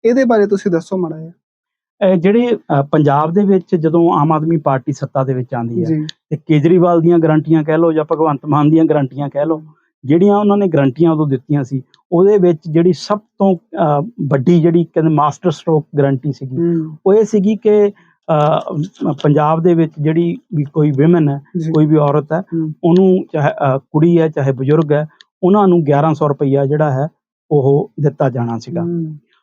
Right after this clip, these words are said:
Speaker 2: ਸੋ ਇਹ ਜਦੋਂ ਵੀ ਭਗਵੰਤ ਮਾਨ ਸਰਕਾਰ ਦੀ ਕਾਰਗੁਜ਼ਾਰੀ ਦੀ ਗੱਲ ਹੁੰਦੀ ਹੈ
Speaker 1: ਜੀ।
Speaker 2: ਜਾਂ ਉਹਨਾਂ ਦੇ ਜਿਹੜੇ, ਅ, ਸਮਾਜ ਭਲਾਈ ਸਕੀਮਾਂ ਦੀ ਗੱਲ ਹੁੰਦੀ ਹੈ,
Speaker 1: ਹੂੰ।
Speaker 2: ਤਾਂ ਵਿਰੋਧੀ ਧਿਰਾਂ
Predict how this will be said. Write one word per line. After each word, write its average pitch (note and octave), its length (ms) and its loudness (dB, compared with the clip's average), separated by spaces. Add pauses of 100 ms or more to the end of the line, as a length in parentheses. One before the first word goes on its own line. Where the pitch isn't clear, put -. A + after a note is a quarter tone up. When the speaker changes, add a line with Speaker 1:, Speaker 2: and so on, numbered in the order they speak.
(140)
Speaker 2:
ਸੋ - 260 -2
ਇਹ A3+ 380 4 (340)
ਜਦੋਂ D#3+ 340 2
ਵੀ G3+ 280 2
ਭਗਵੰਤ F3+ 380 2
ਮਾਨ E3 400 2 (340)
ਸਰਕਾਰ D3+ 460 0
ਦੀ D#3 120 2
ਕਾਰਗੁਜ਼ਾਰੀ D3 540 0
ਦੀ D3+ 200 -2
ਗੱਲ D3 180 0
ਹੁੰਦੀ C3+ 360 -2
ਹੈ C#3 140 -4
Speaker 1:
ਜੀ। D#3 200 -6 (140)
Speaker 2:
ਜਾਂ D3 200 0
ਉਹਨਾਂ E3 300 -2
ਦੇ E3+ 140 -2
ਜਿਹੜੇ, D#3+ 300 -2
ਅ, - 200 -12
ਸਮਾਜ D3 420 -2
ਭਲਾਈ D#3+ 220 -2
ਸਕੀਮਾਂ D3 400 -4
ਦੀ D3+ 140 -4
ਗੱਲ C#3 160 -4
ਹੁੰਦੀ B2+ 320 -6
ਹੈ, B2+ 60 -8
Speaker 1:
ਹੂੰ। D#3+ 140 -6 (240)
Speaker 2:
ਤਾਂ F#3+ 80 0
ਵਿਰੋਧੀ G3 380 2
ਧਿਰਾਂ G#3 280 0